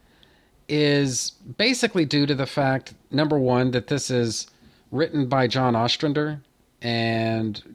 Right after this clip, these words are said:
drawn by Tom Mandrake. But even that's only part of the story. The other aspect of it is, I remember D C's big promotional push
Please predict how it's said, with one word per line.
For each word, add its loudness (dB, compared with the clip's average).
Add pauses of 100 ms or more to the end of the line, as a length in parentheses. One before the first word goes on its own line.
drawn 0
by 0
Tom -2
Mandrake. -4 (140)
But 0 (440)
even 2
that's 2
only 2
part 0
of -2
the -6
story. -2
The -8
other 2
aspect -2
of -2
it -6 (520)
is, 0 (2000)
I -2
remember 2
D 0
C's 0
big 0
promotional 0
push -4